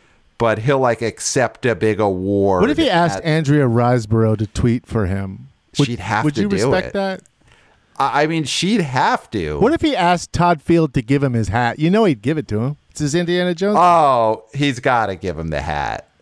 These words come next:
Speaker 2: He's seen
Speaker 1: He's
Speaker 2: it
Speaker 1: gotta give
Speaker 2: three hundred
Speaker 1: him that hat.
Speaker 2: times.
Speaker 1: Yeah, he's
Speaker 2: Do you
Speaker 1: gotta give
Speaker 2: think
Speaker 1: Spielberg that
Speaker 2: when,
Speaker 1: hat.
Speaker 2: you think he's watched the movie since he was nominated for In the Bedroom when he first told Spielberg that he had watched that movie over two hundred times?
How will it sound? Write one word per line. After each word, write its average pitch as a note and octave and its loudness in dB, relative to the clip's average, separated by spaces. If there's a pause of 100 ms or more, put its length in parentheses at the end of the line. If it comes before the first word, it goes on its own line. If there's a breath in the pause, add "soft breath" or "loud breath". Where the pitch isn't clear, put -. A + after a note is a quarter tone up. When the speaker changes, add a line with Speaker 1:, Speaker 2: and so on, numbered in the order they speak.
(140)
Speaker 2:
He's C#3+ -2
seen E3+ 0
Speaker 1:
He's A#2+ -2
Speaker 2:
it - -10
Speaker 1:
gotta B2 2
give - 2
Speaker 2:
three E3 2
hundred F3+ 0
Speaker 1:
him E3 -10 (160)
that E2 -10
hat. - -10
Speaker 2:
times. - -14 (360 soft breath)
Speaker 1:
Yeah, G2+ 0
he's A#2 -2
Speaker 2:
Do - -4
you - 4
Speaker 1:
gotta D#4 4
give - 4
Speaker 2:
think F4 2
Speaker 1:
Spielberg F2+ -2
that E2 0
Speaker 2:
when, G#3+ 4
Speaker 1:
hat. - -14
Speaker 2:
you A3+ 4
think F4+ 2
he's A3 0
watched E3 0
the F3 0
movie D3+ 2
since C#3+ -2
he D3 2
was C3+ 2
nominated C3 0
for D3+ -4
In C3+ 0
the B2+ 2
Bedroom B2 0
when B2 0
he A#2+ 2
first A#2+ -2
told B2+ 0
Spielberg C3 0
that C3+ -2
he C3+ 0
had B2+ 0
watched C3 0
that C3 0
movie C3 0
over C3 -2
two C3 -4
hundred C3 -4
times? C3 -8